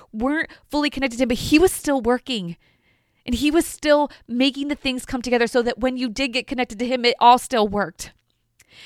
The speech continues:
And the way he still worked in that season was he just gave me that nudge to keep going.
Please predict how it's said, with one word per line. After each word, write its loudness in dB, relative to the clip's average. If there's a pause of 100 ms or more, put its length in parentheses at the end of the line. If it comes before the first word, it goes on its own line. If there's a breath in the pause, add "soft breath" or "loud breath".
(320 loud breath)
And -2
the 6
way 4
he 0
still 0
worked 0
in 0
that -4
season -4
was -2
he -8
just -4
gave -2
me -2
that 0
nudge -2
to -10
keep -10
going. -4